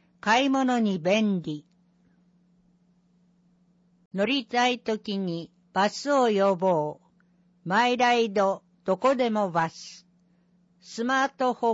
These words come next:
ンか電話で簡単呼び出し。マイライドどこでもバスって？マイライドどこでもバスは、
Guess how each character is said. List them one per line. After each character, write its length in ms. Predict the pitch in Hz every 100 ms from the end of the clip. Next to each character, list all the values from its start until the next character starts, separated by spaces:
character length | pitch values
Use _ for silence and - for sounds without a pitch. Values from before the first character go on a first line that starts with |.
| 208
ン 40 |
か 260 | 185 190 185
電 380 | 175 233 254 233
話 160 | 202
で 280 | 170 165 147 _
簡 300 | - 185 262
単 400 | 269 262 247 220
呼 160 | 196 196
び 120 | 175
出 180 | 160 160
し。 400 | - - 139 147 _ _ _ _ _ _ _ -
マ 220 | 185 233
イ 60 | 254
ラ 180 | 254 247
イ 180 | 233
ド 300 | 196 190 175 _ _
ど 140 | 190 185
こ 140 | 262
で 120 | 277
も 160 | 262 262
バ 180 | 254 254
ス 220 | - 208
っ 60 | - _ -
て？ 280 | 175 262 _ _ _ _ _ _ _ _ _ _ 165
マ 240 | 196 247
イ 80 | 254
ラ 180 | 254 247
イ 140 | 240
ド 280 | 233 233 175
ど 100 | 220
こ 160 | 196 262
で 140 | 277
も 160 | 262 247
バ 160 | 220 214
ス 180 | -
は、 260 | 170 156 -